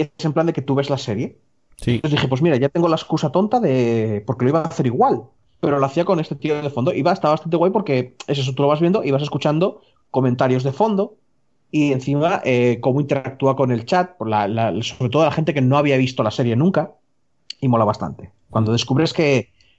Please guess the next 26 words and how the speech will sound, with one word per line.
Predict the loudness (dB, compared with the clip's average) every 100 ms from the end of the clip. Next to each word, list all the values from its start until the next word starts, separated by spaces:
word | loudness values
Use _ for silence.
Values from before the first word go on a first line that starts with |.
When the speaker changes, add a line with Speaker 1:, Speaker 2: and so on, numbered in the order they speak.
| _ _ -16 -2
Speaker 1:
que | 2
el | 4
amor | 4 2
por | 2 2
Airo | 4 4 2 0
es | -4 -6 -10
normal. | -8 -8 -10 -16 _ _ _ _ _ _ _ _
Es | -10 -6 -2
algo | -2
Speaker 2:
Sí. | -2
Speaker 1:
completamente, | -4 -2 -2 0
porque | -2 -2
ese | -2 -4
señor | 0 2 2
hay | 2
que | -2
protegerlo | -4 -4 -6 -4 -4
y |
quererle. | -2 -2 -2 -4 -8 _ _ -2
El | 0 0
tío | 2 4 4
de | 4 4
Zuko, | 0 -4 -2 -2
el | -2
tío | 0 2
del, | 4 4 2 0